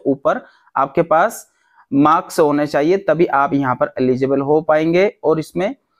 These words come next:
यहाँ पर देखेंगे इस वाले ऑप्शन के ऊपर आपको क्लिक करना रहेगा। तो ऊपर यहाँ पर जो ऑप्शन दिख रहा है यहाँ पर इसके यस करेंगे।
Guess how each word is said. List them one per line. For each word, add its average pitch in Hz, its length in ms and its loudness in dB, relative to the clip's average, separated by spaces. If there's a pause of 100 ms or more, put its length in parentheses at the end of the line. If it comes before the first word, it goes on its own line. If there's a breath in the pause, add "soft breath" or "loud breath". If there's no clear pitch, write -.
(160)
यहाँ 156 180 2
पर 180 140 0
देखेंगे 185 360 2
इस 180 280 -4
वाले 170 200 2
ऑप्शन 185 340 0
के 196 80 2
ऊपर 151 300 0
आपको 139 340 -2
क्लिक 151 280 -2
करना 131 240 0
रहेगा। 117 300 -2
तो - 260 -4
ऊपर 175 280 -2
यहाँ 170 200 2
पर 170 140 -2
जो 170 140 0
ऑप्शन 185 400 -2
दिख 170 140 -2
रहा 170 120 2
है 170 120 0
यहाँ 156 180 0
पर 160 140 -2
इसके 160 440 -6
यस 151 200 0
करेंगे। 165 400 0